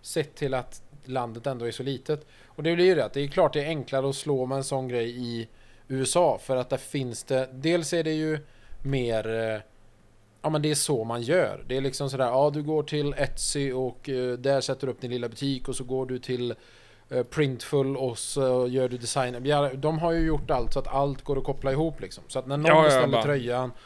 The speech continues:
Speaker 1: så går den automatiskt till den andra tjänsten som printar tröjan, skickar iväg den och så får du pengar liksom.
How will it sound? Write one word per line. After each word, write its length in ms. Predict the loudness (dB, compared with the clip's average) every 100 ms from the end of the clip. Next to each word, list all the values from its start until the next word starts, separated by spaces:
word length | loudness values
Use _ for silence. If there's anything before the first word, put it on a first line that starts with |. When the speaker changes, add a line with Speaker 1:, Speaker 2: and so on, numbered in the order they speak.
| -18
Speaker 1:
så 160 | -4 0
går 180 | 4 4
den 120 | 2
automatiskt 840 | 0 0 2 2 0 -2 0 2 4
till 320 | 2 2 0 0 -2 -4 -2
den 140 | 0
andra 240 | 2 2 2
tjänsten 400 | 2 -2 -4 -6
som 140 | -4
printar 340 | -2 -2 -2
tröjan, 340 | 0 0 -2 -4
skickar 300 | -8 -4 -2
iväg 320 | 0 -2 -2
den 180 | -6 -10 -14 -16
och 120 | -10 -6
så 120 | -4
får 120 | -4
du 140 | -4 -4
pengar 300 | -4 -2 -2
liksom. 240 | -4